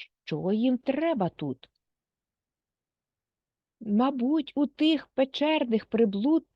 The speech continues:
так заведено. Де сила, вони обминають, де бачать, що подужають, туди всією ордою.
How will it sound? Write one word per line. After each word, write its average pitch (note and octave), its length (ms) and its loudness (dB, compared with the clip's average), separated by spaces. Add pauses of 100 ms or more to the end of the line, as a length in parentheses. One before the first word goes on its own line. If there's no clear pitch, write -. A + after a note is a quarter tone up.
(140)
так C4 260 0
заведено. F#3 720 0 (800)
Де A3+ 240 2
сила, D4 540 0 (380)
вони D#3+ 280 0
обминають, G#3 880 0 (480)
де F3+ 220 2
бачать, A3 760 0
що - 260 -6
подужають, F#3 920 0 (460)
туди A#3 480 0
всією C4 640 2
ордою. F#3+ 800 -2